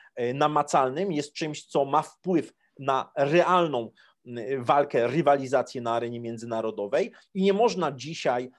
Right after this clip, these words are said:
w żaden sposób zawężać, moim zdaniem, geopolityki tylko i wyłącznie do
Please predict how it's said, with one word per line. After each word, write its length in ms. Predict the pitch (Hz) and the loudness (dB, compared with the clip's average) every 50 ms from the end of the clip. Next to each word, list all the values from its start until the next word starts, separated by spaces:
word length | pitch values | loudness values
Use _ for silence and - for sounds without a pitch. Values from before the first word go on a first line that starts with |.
| _ _ | _ _
w 100 | - 127 | -10 -8
żaden 400 | 135 120 190 214 220 208 190 160 | 0 2 2 2 4 2 0 -2
sposób 460 | - - - - 147 135 - 135 127 | -4 -8 -4 -4 -4 -4 -4 -8 -8
zawężać, 640 | 127 120 151 147 123 147 190 202 175 147 131 123 135 | 2 4 4 4 6 4 2 2 2 2 0 -2 -2
moim 240 | 131 127 127 127 123 | -4 -4 -4 -4 -4
zdaniem, 400 | 117 120 123 123 123 120 123 123 | -4 -2 -2 -2 -4 -6 -4 2
geopolityki 800 | 131 135 127 127 127 127 131 123 120 120 - 143 139 - 196 190 | 4 4 6 4 2 0 -6 -8 -8 -10 -12 -14 -12 -10 -12 -4
tylko 360 | - - 240 254 247 240 202 | -2 -2 -2 0 0 2 2
i 120 | 185 160 147 | 2 2 0
wyłącznie 520 | 131 151 143 139 160 175 - - 180 165 | -2 -2 -2 -2 -4 -6 -6 -8 -8 -2
do 200 | 139 143 139 - | 0 0 0 0